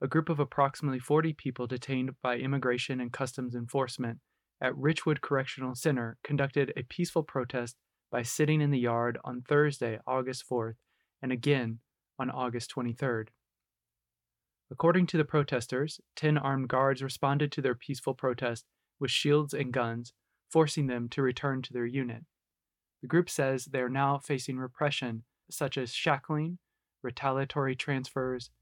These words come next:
and restriction of access to means of communication. The group explained the motivation for their action in a letter, which detailed the lack of communication and consideration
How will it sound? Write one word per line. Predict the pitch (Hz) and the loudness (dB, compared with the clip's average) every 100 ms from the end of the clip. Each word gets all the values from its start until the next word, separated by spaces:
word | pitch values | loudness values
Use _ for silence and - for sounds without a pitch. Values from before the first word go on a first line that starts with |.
| _ _ | _ _
and | 139 | -4
restriction | 131 127 - 160 - | -2 -2 -2 -2 0
of | 165 | 0
access | 131 127 117 139 123 | 0 -2 -2 -8 -6
to | 143 | -4
means | 127 120 | -4 -4
of | 139 | -8
communication. | - 131 120 123 143 143 120 117 _ _ _ _ _ _ _ _ | -10 -8 -8 -2 -2 -2 -6 -10 _ _ _ _ _ _ _ _
The | 139 | 0
group | 156 | 0
explained | 151 - - 151 165 165 - | 0 -2 2 4 4 2 -2
the | 139 | -2
motivation | 135 139 135 160 - | 0 2 2 2 0
for | 139 131 | -4 -4
their | 131 | -2
action | 131 120 - 127 | -4 -4 -6 -4
in | 127 | -2
a | 135 | 2
letter, | 151 139 117 123 _ _ _ _ _ | 2 2 0 -4 _ _ _ _ _
which | 143 143 | -2 -2
detailed | 120 165 160 156 135 | 2 2 4 0 2
the | 131 | 2
lack | 127 143 147 | 2 2 -2
of | 143 | -6
communication | - 151 156 143 120 127 117 151 | -2 0 0 0 -2 -4 -6 -6
and | 151 | -8
consideration | 117 131 - 156 143 127 - 127 123 | -6 -8 0 2 2 2 -2 -4 -6